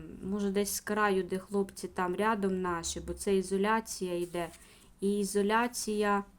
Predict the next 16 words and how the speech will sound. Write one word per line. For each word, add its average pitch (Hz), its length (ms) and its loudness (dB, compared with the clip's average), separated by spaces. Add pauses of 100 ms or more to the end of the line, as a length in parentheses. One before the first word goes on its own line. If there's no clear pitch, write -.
(1300)
випадає, 202 1120 2 (440)
і 202 80 -4
тут, 190 260 -12
бачите, 220 380 0
радість, 208 640 -2
общення, 208 600 0 (800)
то 220 140 2
ізоляція 220 800 2
випадає 208 720 2
іменно 220 320 2
на 202 140 2
зміну 214 320 0
фази. 180 480 0 (680)
Вони 208 300 2
ізолюються 240 880 2
там, 175 380 0